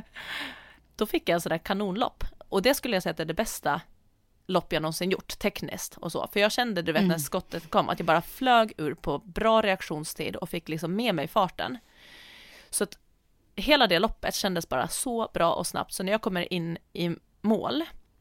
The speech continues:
Speaker 1: då var det, jag var trea in i mål i semifinalen. Och till final, det, det är ju, eh,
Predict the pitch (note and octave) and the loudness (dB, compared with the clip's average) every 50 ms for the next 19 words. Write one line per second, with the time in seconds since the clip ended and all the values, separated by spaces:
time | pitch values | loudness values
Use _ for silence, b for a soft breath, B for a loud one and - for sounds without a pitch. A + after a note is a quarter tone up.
0 | _ _ _ _ _ _ _ _ _ _ _ - - - F3 G#3 F#3+ F#3+ F3+ E3+ | _ _ _ _ _ _ _ _ _ _ _ -16 -12 -4 -2 -2 2 4 4 4
1 | F3 E3+ E3 E3+ E3+ b b b b b G3 F#3+ F#3+ F#3+ - - B3 A#3+ G#3+ E3+ | 6 4 4 4 2 b b b b b -2 0 0 -2 -4 -2 0 0 0 2
2 | E3 - - A#3+ - - - F#3 F3 D3+ E3 E3+ D#3+ D3+ B3 D4+ - - - E3+ | 2 0 0 -2 -4 -6 -4 -2 -2 -2 0 0 0 0 0 -2 -4 -8 -8 -8
3 | - - E3 D3+ D3+ - F3+ D#3 - - - - D4+ F4+ - B B B B B | -4 -4 -4 -4 -4 -4 -4 -2 -2 -2 -2 -4 -4 -6 -10 B B B B B
4 | B B B - - F3+ - - - - G3 F#3 - - F#3+ G#3 A3 F#3+ E3+ D#3+ | B B B -4 -4 -4 -4 -4 -6 -6 -6 -4 -2 -2 2 4 6 6 6 6
5 | - A3 A#3 - - - G3+ F#3+ F#3+ - - G3 G3 F#3+ F#3 F#3 - - _ _ | 4 0 -4 -8 -8 -2 0 2 2 2 0 0 2 2 2 2 -2 -6 _ _
6 | _ _ _ _ _ _ _ - - - - F3+ G3+ G3 G2+ G#2 - G3 | _ _ _ _ _ _ _ -20 -16 -10 -8 -6 -6 -4 -6 -6 -6 -6